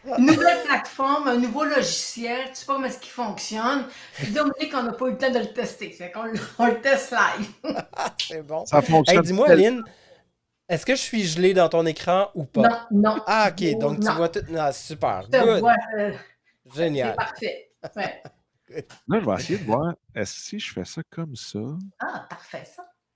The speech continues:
Speaker 3: Comme ça.
Speaker 1: Écoute,
Speaker 3: Tiens, Lynn, je te,
Speaker 1: why
Speaker 3: on
Speaker 1: not ?
Speaker 3: teste le plancher. Hey, c'est beau, ça, comme
Speaker 2: Ah,
Speaker 3: ça.
Speaker 2: OK. Mais, euh,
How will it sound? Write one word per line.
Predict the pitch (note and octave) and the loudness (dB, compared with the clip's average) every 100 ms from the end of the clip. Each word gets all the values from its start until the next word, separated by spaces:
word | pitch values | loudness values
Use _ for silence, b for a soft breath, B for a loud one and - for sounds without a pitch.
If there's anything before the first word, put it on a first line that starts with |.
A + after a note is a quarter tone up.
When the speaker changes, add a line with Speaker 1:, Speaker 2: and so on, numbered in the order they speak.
| - | -8
Speaker 3:
Comme | - A2 | -4 -4
ça. | G2 - F#2 - | -4 -2 -2 -4
Speaker 1:
Écoute, | - - | -20 2
Speaker 3:
Tiens, | C#3 D#3 | 4 6
Lynn, | C#3 E3 C#3+ | 6 4 4
je | |
te, | C3 | 2
Speaker 1:
why | A#2+ | 2
Speaker 3:
on | C3+ | 0
Speaker 1:
not ? | C3+ | 0
Speaker 3:
teste | - A#3+ B2+ | 0 -2 -2
le | A2 | -6
plancher. | A#2 D3 C3+ E2 G2 A#2 | -6 -6 -8 -12 -12 -6
Hey, | G2+ | -6
c'est | - G2+ | -6 -10
beau, | F#2+ - | -14 -14
ça, | - | -18
comme | E3 | -10
Speaker 2:
Ah, | F3 A3 F3+ - | -6 -6 -6 -14
Speaker 3:
ça. | F3+ | -18
Speaker 2:
OK. | - A3 - B B B | -6 -4 -4 B B B
Mais, | F#3+ G3+ G3 F#3+ F#3 | 0 2 2 0 2
euh, | F3+ F3+ F3+ | 2 2 0